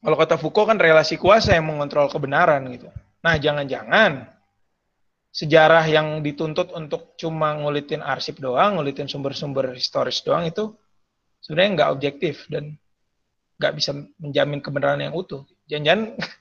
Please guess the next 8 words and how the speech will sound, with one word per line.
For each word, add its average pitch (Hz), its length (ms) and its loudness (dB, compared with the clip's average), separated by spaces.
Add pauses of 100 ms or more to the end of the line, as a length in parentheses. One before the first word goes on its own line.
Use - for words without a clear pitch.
(140)
<laughs> - 500 -16
maaf 202 200 6
ya 185 240 6
ini, 180 240 0 (400)
<laughs> - 480 -10
jangan-jangan 165 360 0 (440)
sejarah 160 400 6
itu 233 180 2